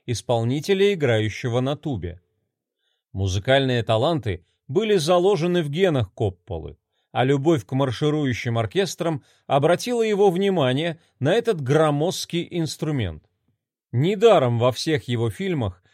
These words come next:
мы слышим бравурные звуки духовых оркестров.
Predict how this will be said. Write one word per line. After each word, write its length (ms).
мы 120
слышим 540
бравурные 640
звуки 460
духовых 600
оркестров. 600